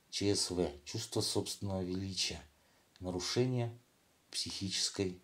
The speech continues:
нормы. Это, несомненно, не норма. Не норма. С точки зрения общества, в некоторых случаях, наверное, это воспринимается как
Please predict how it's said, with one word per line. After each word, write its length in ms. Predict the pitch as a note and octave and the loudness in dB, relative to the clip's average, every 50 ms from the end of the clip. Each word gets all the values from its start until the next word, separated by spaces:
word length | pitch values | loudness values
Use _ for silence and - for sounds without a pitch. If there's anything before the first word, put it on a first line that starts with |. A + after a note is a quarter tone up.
| - - | -10 -6
нормы. 440 | F2 F#2 F#2 F2+ E2 E2 D#2+ C2+ - - - - | -2 2 2 2 2 0 -4 -8 -12 -16 -4 -2
Это, 240 | G2 G2+ - - | -2 0 0 0
несомненно, 680 | G2+ F#2 F2+ F2 - - F2 F2+ F2+ F#2+ G2 F#2+ F#2 F#2 | 0 0 0 -2 -2 -4 -4 -4 -4 -4 -4 -4 -4 -4
не 220 | F2+ F2+ F#2 F#2+ G2 | -4 -2 -2 -2 -2
норма. 540 | F#2+ F2+ F2+ F2+ F2 E2+ E2+ E2 D#2+ D#2+ - - _ _ _ _ _ _ _ _ _ _ - - - - _ _ _ - | -2 -2 -2 -4 -4 -4 -4 -6 -8 -10 -12 -18 _ _ _ _ _ _ _ _ _ _ -20 -20 -20 -20 _ _ _ -8
Не 160 | F2+ F#2 F#2+ | -6 -4 -2
норма. 460 | F#2 F2+ F2 E2 D#2+ D#2+ D#2+ D2+ D2+ - _ _ _ _ _ _ _ _ - - - - - _ | -2 -2 -2 -2 -4 -6 -8 -12 -12 -16 _ _ _ _ _ _ _ _ -20 -20 -20 -20 -18 _
С 80 | - - | -10 -2
точки 320 | - G#2 G2 - - F#2 | -2 -2 -2 -2 -4 -4
зрения 380 | F2+ G2 G2+ A2 G2+ G#2 G2+ F#2+ | -2 2 4 4 4 4 4 2
общества, 680 | F#2+ F#2+ G#2 F#2+ - - F#2 - - - F2+ E2+ D#2+ | 2 2 0 0 0 -2 -2 -2 -2 -2 -4 -4 -2
в 60 | D#2+ | -2
некоторых 400 | G2 G2+ F2+ - - F2+ E2+ - | -2 -2 -2 -2 -4 -6 -6 -6
случаях, 440 | - - F2+ F2+ - - F2 - - | -6 -6 -4 -4 -4 -4 -4 -4 -4
наверное, 380 | F2+ F2 F2+ F2+ F2 F2+ F2 | -2 0 0 0 0 0 -2
это 140 | F2 F2 - | -4 -4 -6
воспринимается 760 | D#2+ D#2 - - E2+ F2 F2+ F2+ F2+ F2+ F2+ F2+ - - - | -8 -8 -8 -8 -8 -6 -4 -4 -2 -2 -2 -2 -4 -6 -6
как 260 | - - - - - | -6 -8 -10 -10 -12